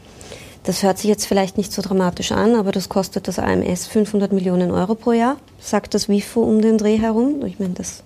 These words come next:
das zahlen wir. Ähm, und zum anderen ist es so, dass für die Beschäftigten das natürlich bedeutet, dass sie massive Lohneinbußen haben, weil in der Zeit, in der sie Arbeitslosengeld bekommen, verdienen sie natürlich viel, viel weniger. Ähm, und zum anderen, dass es auch zeigt, dass das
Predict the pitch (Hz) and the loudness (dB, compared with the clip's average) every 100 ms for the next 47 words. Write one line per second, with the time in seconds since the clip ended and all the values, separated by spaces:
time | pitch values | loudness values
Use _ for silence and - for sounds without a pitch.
0 | - - - - 190 190 185 185 247 311 | -20 -20 -16 -4 0 0 0 0 -2 -4
1 | - - - - - - 208 208 208 - | -14 -20 -18 -20 -8 0 2 2 0 0
2 | 214 - 202 196 214 226 226 214 208 226 | -4 -2 0 2 2 4 2 2 -2 0
3 | 214 208 - - 202 196 202 196 196 214 | 0 -2 -4 -4 0 2 0 -2 -2 -4
4 | - 214 202 214 208 214 208 - 202 196 | 0 0 2 0 0 -2 -2 -4 -2 -2
5 | 196 202 196 - 202 190 202 190 185 190 | -2 -4 -4 0 0 0 -2 0 0 2
6 | 214 226 226 - 233 226 233 208 196 190 | 2 2 0 0 0 2 2 2 2 2
7 | 190 185 - 196 196 - - - - - | 0 -2 -2 -2 -2 -10 -18 -18 -6 0
8 | 202 185 202 180 202 - 208 208 196 196 | 2 4 2 2 2 0 0 2 0 0
9 | 202 - 196 196 185 175 202 214 220 233 | -2 -2 0 0 -2 -2 2 2 2 0
10 | 226 233 226 233 240 233 240 220 226 240 | 0 0 0 0 -2 0 0 2 2 2
11 | 269 339 - - - - - - - 214 | 0 -4 -14 -20 -20 -20 -20 -20 0 4
12 | 214 214 214 233 220 226 190 208 233 240 | 4 4 2 0 0 -2 0 2 4 2
13 | 220 208 214 214 - 202 202 202 - 190 | 2 0 -2 -4 -2 -4 -4 -8 -6 -6